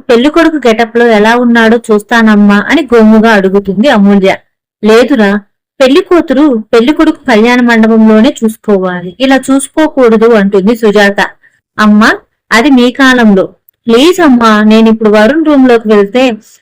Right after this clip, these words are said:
వరుణ్ నన్ను పెళ్లి కూతురు గెటప్ లో చూసి ఎలా ఫీల్ అవుతాడు? నాకు వెళ్ళాలని ఉందమ్మా, ప్లీజ్ అమ్మా" అని బతిమలాడుతుంది అమూల్య. అమూల్య అలా బతిమలాడుతుంటే, "సరే అయితే, తొందరగా వెళ్ళి వచ్చేసేయ్, రెండు గంటల్లోనే మీ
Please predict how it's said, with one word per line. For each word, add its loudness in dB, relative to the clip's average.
వరుణ్ 2
నన్ను 2
పెళ్లి 0
కూతురు -2
గెటప్ -2
లో 2
చూసి 0
ఎలా 2
ఫీల్ 0
అవుతాడు? 0
నాకు -2
వెళ్ళాలని 2
ఉందమ్మా, 2
ప్లీజ్ -2
అమ్మా" 2
అని -4
బతిమలాడుతుంది 0
అమూల్య. 0
అమూల్య 2
అలా 0
బతిమలాడుతుంటే, 0
"సరే 0
అయితే, 0
తొందరగా 2
వెళ్ళి 0
వచ్చేసేయ్, -2
రెండు 2
గంటల్లోనే 2
మీ 2